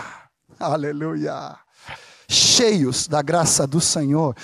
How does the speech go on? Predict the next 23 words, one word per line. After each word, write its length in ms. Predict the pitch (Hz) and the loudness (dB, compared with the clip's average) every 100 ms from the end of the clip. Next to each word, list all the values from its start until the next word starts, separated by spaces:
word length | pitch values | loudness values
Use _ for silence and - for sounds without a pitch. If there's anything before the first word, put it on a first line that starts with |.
| - - | -14 -2
cheios 680 | - - 254 226 160 147 | 2 4 4 4 4 2
da 140 | 151 160 | 2 0
esperança 880 | - - 147 156 165 160 - 151 - - _ | 0 -2 0 4 2 2 0 0 -4 -18 _
de 160 | - 147 | -4 -2
Deus. 760 | 127 113 87 - - - - _ _ _ _ _ _ _ _ _ _ | 0 -2 -2 -4 -4 -4 -8 _ _ _ _ _ _ _ _ _ _
Que 120 | - | -2
segundo 420 | 190 - 190 247 240 | 2 2 2 4 4
a 60 | |
sua 220 | - 247 | 4 4
muita 460 | 220 220 240 240 240 | 4 6 4 4 2
misericórdia 960 | 226 226 240 226 147 226 226 - 208 208 | 6 6 4 2 2 2 2 2 2 4
nos 160 | 202 | 2
regenerou 1040 | 202 180 233 240 - 214 226 233 226 190 170 - - _ | 2 2 4 4 2 0 2 0 2 2 2 -4 -20 _
para 100 | 185 | 2
uma 220 | 202 190 | 4 2
viva 600 | 165 135 240 262 254 226 | -2 -2 2 2 2 0
esperança 720 | 220 - - 180 214 240 220 | 0 -2 0 2 2 2 2
mediante 480 | 196 202 226 240 - | 2 2 2 2 2
a 100 | 202 | 2
ressurreição 1000 | 180 269 - 294 269 262 - - 185 127 - - - - | 2 2 2 2 0 0 -2 -2 0 -2 -8 -20 -20 -2
de 160 | 165 | 0
Jesus 400 | 147 170 156 139 | 2 2 2 0
Cristo 600 | - 196 196 - 196 190 | 0 2 2 2 0 0